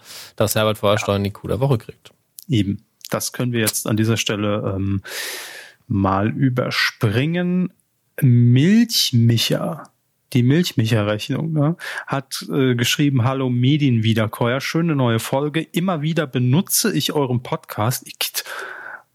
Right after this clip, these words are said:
Speaker 2: Ach so, „um mir im Nachhinein einige Highlights des linearen Fernsehens per Mediathek oder YouTube nochmal anzuschauen. Max Giermann als Thorsten Sträter fand ich zwar nicht so beeindruckend wie Herrn, wie Herr Körber, aber die Ausschnitte von Feuersteins Nacht sind schon genial.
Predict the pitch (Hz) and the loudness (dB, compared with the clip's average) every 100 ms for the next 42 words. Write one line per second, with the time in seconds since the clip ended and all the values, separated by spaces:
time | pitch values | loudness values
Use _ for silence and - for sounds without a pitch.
0 | _ - 120 - 113 - - - 151 156 | _ -10 -4 -2 -2 -6 -14 -2 0 2
1 | 160 139 135 131 131 175 185 160 143 139 | 0 2 2 0 0 -4 -4 -4 -4 -4
2 | 135 151 160 127 123 143 123 - - 120 | -4 -2 -2 -2 -2 -2 -4 -4 -6 0
3 | 131 151 131 117 117 - 120 127 123 - | 2 4 2 0 -4 -6 -6 -4 -4 -2
4 | 110 117 113 110 127 127 117 98 113 139 | 0 0 0 0 0 0 0 2 2 2
5 | 117 110 95 104 101 131 - 139 135 131 | 2 2 0 0 -2 -4 -4 -4 0 2
6 | 120 117 - 135 160 170 127 123 - 127 | 2 0 -4 0 0 0 -2 -2 -2 -2
7 | 123 120 - 117 117 131 123 117 - 107 | 0 0 0 -2 -2 -4 -4 -6 -4 -4
8 | 104 120 151 - 135 127 131 113 113 120 | 2 2 2 -2 0 2 2 0 -2 -4
9 | 117 113 104 104 101 104 - 117 110 104 | -2 0 0 0 0 -4 -2 0 2 0
10 | - 107 120 180 - - - - 123 127 | -2 -2 -2 -2 -4 -10 -10 -6 -4 -2
11 | 123 120 151 139 135 - 117 127 - 135 | 0 0 -2 -4 -4 -2 -4 -4 -4 -4
12 | 135 - 120 - - 127 - - 127 120 | -4 -4 -6 -4 -2 -2 -4 -4 -2 0
13 | - 113 110 107 98 101 - | 0 0 2 2 2 0 -6